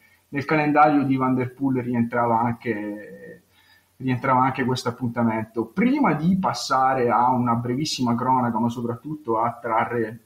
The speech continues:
gli spunti principali che provengono dal, dal tracciato di Sylvelle, io vorrei soffermarmi un attimino sul, sul circuito, perché si è discusso tanto nei giorni scorsi, in quanto era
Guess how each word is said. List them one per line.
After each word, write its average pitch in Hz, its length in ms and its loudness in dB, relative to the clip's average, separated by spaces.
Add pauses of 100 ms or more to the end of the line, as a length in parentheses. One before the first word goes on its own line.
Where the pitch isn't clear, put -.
gli 120 140 -8
spunti 123 500 -6
principali 113 680 -2
che 117 100 -8
provengono 117 580 0
dal, 110 500 -4
dal 101 140 -12
tracciato 120 360 -10
di 117 120 -4
Sylvelle, 151 580 -2
io 240 100 2
vorrei 175 180 4
soffermarmi 156 520 2
un 139 60 0
attimino 139 440 0
sul, 120 720 0
sul 120 180 -6
circuito, 120 600 -2
perché 127 460 -4
si - 140 -4
è 156 40 0
discusso 175 400 -4
tanto 131 340 0
nei 120 160 2
giorni 135 240 0
scorsi, 127 420 -2
in 110 60 -8
quanto 120 300 -6
era 117 140 0